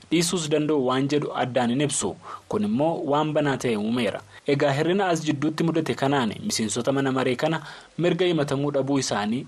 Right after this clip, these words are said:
utuu hin kaasin to'annoo jala akka tursaman kan ta'e akkanatti fakkaatutti jechaan dubbatu. Obbo Yaared heerri mootummaa keewwata soddomii sadii irratti mootummaan namoota yeroo labsii hatattamaa to'annaa jala oolche ji'a takka keessatti waa'ee isaanii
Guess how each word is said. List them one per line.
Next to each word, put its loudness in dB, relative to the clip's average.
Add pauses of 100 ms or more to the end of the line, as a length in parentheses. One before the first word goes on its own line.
utuu 0
hin 2
kaasin -2 (260)
to'annoo 2
jala 2
akka 0
tursaman 0
kan 2
ta'e -2 (240)
akkanatti 0
fakkaatutti -2 (140)
jechaan 2
dubbatu. -2 (640)
Obbo 4
Yaared 2
heerri 0
mootummaa 2
keewwata 2
soddomii 0
sadii 0
irratti 0 (160)
mootummaan 2
namoota 0
yeroo 2
labsii 0
hatattamaa -2
to'annaa 0
jala 0
oolche 0 (320)
ji'a 4
takka -2
keessatti -2
waa'ee 2
isaanii 0